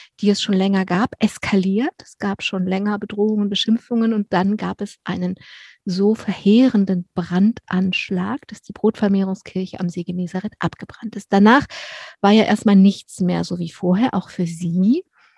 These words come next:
Denn der damalige Abt ist dann zweitausendsechzehn zurückgetreten und nach einer Visitation sind sie zum Prior Administrator bestimmt worden. Das heißt, jetzt oder dann hing dieser ganze Kirchenaufbau an ihnen.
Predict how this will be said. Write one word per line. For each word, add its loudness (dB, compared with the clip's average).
Denn 8
der 6
damalige 2
Abt -2
ist -6
dann 0
zweitausendsechzehn -2
zurückgetreten -6
und 2
nach -2
einer 0
Visitation -2
sind -2
sie 0
zum -4
Prior -4
Administrator -8
bestimmt -10
worden. -10
Das -2
heißt, 4
jetzt 2
oder 2
dann 8
hing 8
dieser 0
ganze -2
Kirchenaufbau -2
an 2
ihnen. 4